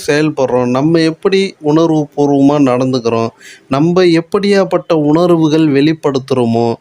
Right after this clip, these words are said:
திரும்ப அது நமக்கே தான் நடக்கும். நீங்க குடும்பத்துல நீங்க நல்லவங்க, நீங்க சரியா தான் செய்வீங்க, நீங்க சூப்பரா ஒர்க் பண்றீங்க, எல்லாமே பர்ஃபெக்டா இருக்கு. ஆனா சின்ன சின்ன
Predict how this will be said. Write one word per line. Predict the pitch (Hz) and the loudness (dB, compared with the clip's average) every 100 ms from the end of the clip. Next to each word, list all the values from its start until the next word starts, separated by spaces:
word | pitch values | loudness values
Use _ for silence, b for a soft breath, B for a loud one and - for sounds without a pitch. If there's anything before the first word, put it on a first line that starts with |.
| _ | _
திரும்ப | - 196 233 226 214 | 0 2 2 2 2
அது | 175 165 | 2 2
நமக்கே | 147 170 190 202 190 | 2 0 0 0 2
தான் | 202 180 | 2 2
நடக்கும். | 151 151 147 123 120 | 0 -2 -2 -2 0
நீங்க | 156 175 165 | 2 2 0
குடும்பத்துல | 175 220 214 185 156 160 170 | -2 0 -2 0 0 0 0
நீங்க | 160 156 147 | 0 0 0
நல்லவங்க, | 147 160 160 160 190 | 2 2 2 0 0
நீங்க | 175 156 143 | 0 0 -2
சரியா | 151 147 151 151 | -2 0 0 0
தான் | 151 151 | 0 0
செய்வீங்க, | 147 147 147 151 180 185 b b b - | 0 2 2 2 0 -4 b b b -2
நீங்க | 147 160 147 | 2 2 0
சூப்பரா | 165 170 - 165 151 | -2 -2 -2 0 0
ஒர்க் | 143 _ | -2 _
பண்றீங்க, | 156 151 147 143 175 185 147 | 0 0 2 0 0 2 2
எல்லாமே | 156 160 160 180 - | 2 2 2 0 0
பர்ஃபெக்டா | 147 143 170 156 165 156 | -4 -2 -6 -4 0 0
இருக்கு. | 147 131 170 196 190 b b b - | 0 0 0 0 -4 b b b -4
ஆனா | 160 196 190 - | 0 0 -2 0
சின்ன | 190 185 | 0 2
சின்ன | 175 | 0